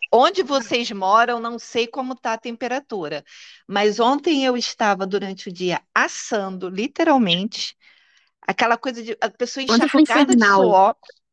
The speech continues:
Speaker 1: Ontem foi. Eu, eu acabei passando muito mal. Aí, quando o tempo foi melhorando, e eu também fui melhorando,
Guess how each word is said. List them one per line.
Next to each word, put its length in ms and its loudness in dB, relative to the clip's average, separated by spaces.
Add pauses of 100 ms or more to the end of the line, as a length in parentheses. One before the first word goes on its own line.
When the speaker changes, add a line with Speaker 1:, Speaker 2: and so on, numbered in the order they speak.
(400)
Speaker 1:
Ontem 420 0
foi. 360 -2
Eu, 200 4
eu 100 2
acabei 400 0
passando 460 -6
muito 600 -2
mal. 440 0 (580)
Aí, 220 2
quando 260 -2
o 60 -4
tempo 320 -8
foi 340 -2
melhorando, 800 0
e 200 -4
eu 120 0
também 320 -4
fui 160 -8
melhorando, 640 0